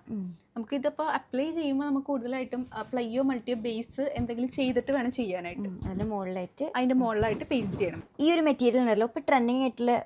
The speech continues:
Speaker 1: ഫ്ലൂട്ടഡ് ഗ്ലാസ് ഉണ്ടല്ലോ, അതിന് പകരമായിട്ട് നമുക്ക്, ഏഹ്, ഇത് ഉപയോഗിക്കാം. ഇത് അക്രിലിക് ആണ് ട്ടോ മെറ്റീരിയൽ വരുന്നത്. ഇത് ട്രാൻസ്പെറന്റ് ആണ്, അതുകൊണ്ട് നമുക്ക് ഗ്ലാസ് ആണോ, ഏഹ്, ഇതൊന്നും മനസ്സിലാവാത്ത ആ ഒരു രൂപത്തിൽ യൂസ് ചെയ്യാൻ പറ്റിയിട്ടുള്ള സാധനമാണ്.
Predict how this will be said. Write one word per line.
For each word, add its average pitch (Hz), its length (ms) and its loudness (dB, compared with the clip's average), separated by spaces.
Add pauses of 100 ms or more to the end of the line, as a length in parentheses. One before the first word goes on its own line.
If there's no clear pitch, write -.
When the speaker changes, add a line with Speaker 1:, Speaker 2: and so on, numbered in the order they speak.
(120)
Speaker 1:
ഫ്ലൂട്ടഡ് 262 340 6
ഗ്ലാസ് 233 440 10
ഉണ്ടല്ലോ, 190 260 2
അതിന് 233 300 2
പകരമായിട്ട് 240 460 8
നമുക്ക്, 220 340 0 (320)
ഏഹ്, 208 180 4
ഇത് 226 140 6
ഉപയോഗിക്കാം. 214 360 6
ഇത് 220 120 4
അക്രിലിക് 240 460 4
ആണ് 208 160 4
ട്ടോ 196 80 2
മെറ്റീരിയൽ 214 480 4
വരുന്നത്. 208 300 2
ഇത് 233 80 8 (100)
ട്രാൻസ്പെറന്റ് 240 680 2
ആണ്, 226 120 2
അതുകൊണ്ട് 208 300 0
നമുക്ക് 233 220 2
ഗ്ലാസ് 214 420 6
ആണോ, 240 280 4 (360)
ഏഹ്, 214 280 2
ഇതൊന്നും 240 420 2
മനസ്സിലാവാത്ത 226 600 4
ആ 233 280 10
ഒരു 269 140 10
രൂപത്തിൽ 240 500 8
യൂസ് 220 260 4
ചെയ്യാൻ 254 160 6
പറ്റിയിട്ടുള്ള 220 320 2
സാധനമാണ്. 202 500 2